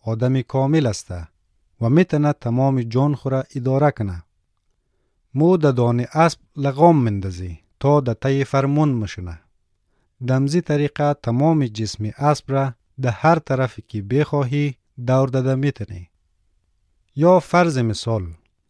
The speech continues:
یک کشتی کته که باد تیز او را تیله مونه، او قد یک جلو ریزگک در هر طرفی که دل کشتیوان بخواه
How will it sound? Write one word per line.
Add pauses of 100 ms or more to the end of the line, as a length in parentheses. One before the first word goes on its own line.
(100)
یک
کشتی
کته
که
باد
تیز
او
را
تیله
مونه، (460)
او
قد
یک
جلو
ریزگک (320)
در
هر
طرفی
که
دل
کشتیوان
بخواه